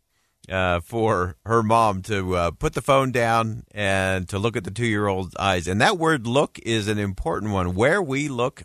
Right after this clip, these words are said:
matters. And it's so easy to go down, uh, the rabbit holes. Uh, we were just talking in the, in the newsroom today, and, uh, both, uh,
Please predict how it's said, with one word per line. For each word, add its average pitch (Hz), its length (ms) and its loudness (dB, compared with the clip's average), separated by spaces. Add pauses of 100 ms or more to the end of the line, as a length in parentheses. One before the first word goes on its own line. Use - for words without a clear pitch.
matters. 98 640 -6 (1000)
And 104 180 -2
it's 113 140 0
so 147 260 2
easy 135 420 -2
to 104 120 -4
go 107 160 2
down, 117 480 2
uh, 98 200 2
the 95 160 -4
rabbit 107 340 0
holes. - 480 -6 (680)
Uh, 85 120 -4
we 107 80 0
were 120 100 2
just 104 160 -4
talking 113 320 2
in 107 140 0
the, 98 340 2
in 107 80 -2
the 104 80 -4
newsroom 113 460 0
today, 117 500 0
and, 90 260 0
uh, 87 480 -2
both, 104 460 -6
uh, 92 280 0